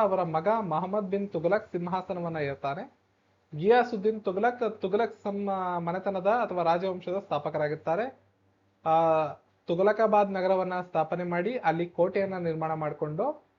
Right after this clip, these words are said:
ಅಧಿಕಾರವನ್ನ ನಡೆಸಿರ್ತಾರೆ. ಇನ್ನು ಮಹಮ್ಮದ್ ಬಿನ್ ತುಘಲಕ್ ಬಗ್ಗೆ ಹೇಳೋದಾದ್ರೆ ತನ್ನ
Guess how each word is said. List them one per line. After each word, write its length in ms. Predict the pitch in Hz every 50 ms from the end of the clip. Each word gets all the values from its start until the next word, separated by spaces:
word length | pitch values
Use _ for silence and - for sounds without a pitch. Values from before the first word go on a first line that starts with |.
| _ _ _ -
ಅಧಿಕಾರವನ್ನ 580 | 147 160 196 202 208 185 175 160 151 147 165 226 285 269 202
ನಡೆಸಿರ್ತಾರೆ. 760 | 165 151 147 147 - 156 139 - - 127 113 - - - _ _ _ _ _ _ _ _ _ _ _ _ -
ಇನ್ನು 200 | 214 202 214 220
ಮಹಮ್ಮದ್ 520 | 202 190 190 196 220 233 240 240 240 214
ಬಿನ್ 260 | 202 233 233 233 233 -
ತುಘಲಕ್ 420 | 202 190 208 214 220 220 - 208
ಬಗ್ಗೆ 200 | 202 196 202 202
ಹೇಳೋದಾದ್ರೆ 560 | 202 202 190 185 190 180 180 196 254 277 -
ತನ್ನ 200 | 208 185 185 185